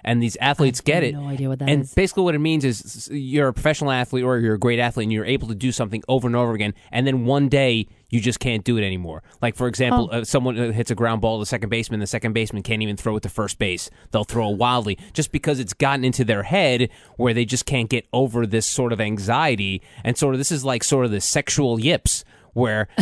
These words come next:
Speaker 1: your body is
Speaker 2: <laughs>
Speaker 1: able, you, your body fi-, can physically do it, but for some reason you're just blocking it with your brain.
Speaker 2: Yeah, there you
Speaker 1: So,
Speaker 2: go.
Speaker 1: you
Speaker 2: That's a sexual yip.
Speaker 1: <laughs>
Speaker 2: Now, I, I should note that vaginismus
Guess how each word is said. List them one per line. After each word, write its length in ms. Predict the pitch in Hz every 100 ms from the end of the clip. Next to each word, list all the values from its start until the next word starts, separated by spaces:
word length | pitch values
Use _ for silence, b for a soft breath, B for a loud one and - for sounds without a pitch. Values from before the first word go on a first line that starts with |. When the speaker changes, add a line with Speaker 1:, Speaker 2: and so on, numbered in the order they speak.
| 151
Speaker 1:
your 120 | 156 151
body 440 | 202 208 185 170
is 140 | - 165
Speaker 2:
<laughs> 40 |
Speaker 1:
able, 320 | 170 190 180 151
you, 140 | 151
your 200 | 147 156 135
body 260 | 175 220 214
fi-, 180 | - -
can 160 | 143
physically 420 | - 190 165 151
do 340 | 117 117 226 170
it, 160 | 123 B B -
but 140 | 135
for 120 | 135
some 260 | - 160 156
reason 300 | 165 135 127
you're 120 | 117
just 240 | 104 107 -
blocking 480 | 107 123 143 120
it 120 | 104 98
with 180 | 104
your 100 | 107
brain. 400 | 95 127 127 87 117
Speaker 2:
Yeah, 320 | 147 175 247 202 190
there 140 | 208
you 60 | 175
Speaker 1:
So, 40 |
Speaker 2:
go. 220 | 190 185
Speaker 1:
you 100 | 165 170
Speaker 2:
That's 300 | 170 156 -
a 80 | 160
sexual 360 | - 175 196 175
yip. 300 | 175 143 -
Speaker 1:
<laughs> 360 | - 233 269 220
Speaker 2:
Now, 200 | 220 208
I, 300 | - 269 -
I 160 | 240 240
should 280 | - 285 247
note 380 | 226 226 220
that 200 | 202 190
vaginismus 720 | 185 208 233 226 220 220 208